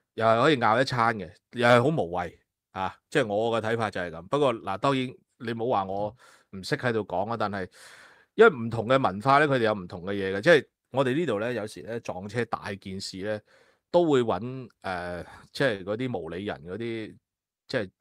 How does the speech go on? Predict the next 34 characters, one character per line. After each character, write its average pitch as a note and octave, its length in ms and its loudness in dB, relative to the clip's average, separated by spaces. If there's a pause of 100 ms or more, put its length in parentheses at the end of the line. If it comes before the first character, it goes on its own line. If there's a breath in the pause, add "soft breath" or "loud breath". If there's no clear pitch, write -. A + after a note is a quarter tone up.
可 - 280 -2
能 F2+ 120 -4
你 G2+ 80 -2
可 C3 80 2
以 C3 40 2
話 F#2+ 180 0
係 E2+ 120 -10
巫 D2+ 140 -14
師 A#2+ 340 -8
咧， G#2 240 -2
但 G2 140 -4
係 G#2+ 100 -6
其 A2 80 -6
實 G2+ 80 -4
佢 B2 120 -4
又 A#2+ 80 2
唔 F#2 40 -2
係 G2 240 -8
巫 E2 120 -10
師， C3 200 -6
嗰 A#2+ 100 -4
啲 C3+ 80 -6
elders C3 520 -4
佢 G2 220 -8
叫 F#2+ 140 -8
做， E2 200 -10 (300 loud breath)
係 A2+ 140 0
啲 E3 80 0
長 A#2 320 -2
老 A2+ 200 -2
咧 C3 200 0
就 G#2 180 -6
嚟， E2 300 -12 (460 soft breath)
呃， F#2 480 -6